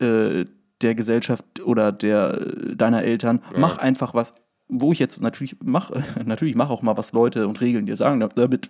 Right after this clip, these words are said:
Speaker 1: will ich jetzt gar nicht dagegen widersprechen, natürlich, aber, äh, ach, ich hab keinen Bock mehr.
Speaker 2: Ja. <laughs>
Speaker 1: Kein Bock, diesen
Speaker 2: Ist aber
Speaker 1: Punkt
Speaker 2: schwer.
Speaker 1: jetzt
Speaker 2: Nee,
Speaker 1: noch weiter
Speaker 2: nee,
Speaker 1: auszuführen.
Speaker 2: ist auch, äh, lohnt sich auch nicht.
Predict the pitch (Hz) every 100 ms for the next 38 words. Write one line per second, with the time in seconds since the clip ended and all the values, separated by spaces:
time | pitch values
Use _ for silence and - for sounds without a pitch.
0 | _ 139 127 123 107 - 104 123 120 113
1 | 113 110 104 104 113 - - - 151 107
2 | - 113 - - - - - - 104 -
3 | - _ - - - - - - - -
4 | - _ - - - 120 - - _ _
5 | _ - 123 - - - - - - -
6 | - _ - - 160 170 131 131 120 113
7 | - 92 107 117 113 117 101 90 95 92
8 | 107 - - - 95 - 87 - - 87
9 | 82 78 80 _ _ _ - 85 78 73
10 | 71 69